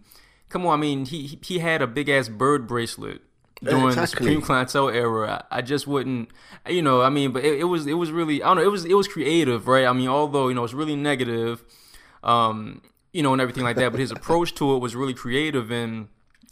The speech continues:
Speaker 1: this is something about Ghostface in general, right? Like, he, I would say he's one of the most consistent rappers, you know, in hip hop, or has been, and,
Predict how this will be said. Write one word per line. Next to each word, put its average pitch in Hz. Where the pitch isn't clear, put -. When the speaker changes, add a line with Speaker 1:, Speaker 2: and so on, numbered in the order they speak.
Speaker 1:
this 160
is 180
something 170
about 131
Ghostface 131
in 117
general, 123
right? 117
Like, 113
he, 151
I 139
would 160
say 160
he's 143
one 147
of 147
the 139
most 139
consistent 131
rappers, 120
you 127
know, 110
in 139
hip 131
hop, 113
or 117
has 127
been, 110
and, 117